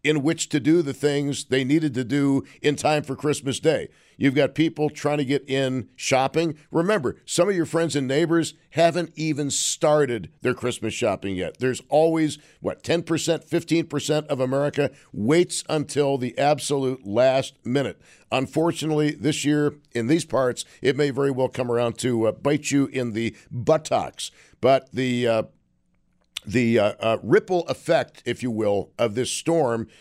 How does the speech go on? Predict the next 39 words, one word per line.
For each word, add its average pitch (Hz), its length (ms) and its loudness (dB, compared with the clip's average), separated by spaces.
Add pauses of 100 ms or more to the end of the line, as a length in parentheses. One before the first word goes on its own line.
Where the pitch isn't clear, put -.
(160)
y-, 147 240 -6
you 156 160 -2
could 170 220 0
see 170 260 2
it 160 160 -2
this - 240 -6
morning 139 540 0
on 127 260 -2
many 139 360 0
of 113 160 -6
the 120 80 -2
roads 123 440 0
around 117 240 -2
Western 120 340 -2
New 113 60 -4
York, 127 300 0 (240)
particularly 139 800 -2
around 117 380 -2
the 104 100 -2
shopping 147 580 -2
areas. 139 540 -2 (220)
Uh, 113 160 -2
Niagara 170 260 2
Falls 135 280 0
Boulevard 98 720 -2
by 120 140 2
the 110 120 -4
two 160 200 -2
ninety, 117 500 -2 (160)
forget 135 300 0
about 73 280 -6
it. 64 100 -18 (400)
Uh, 101 360 0
talked 143 280 0
to 123 60 -6
somebody 123 340 -2
who 120 180 -2
was, 107 380 -4
uh, 110 180 2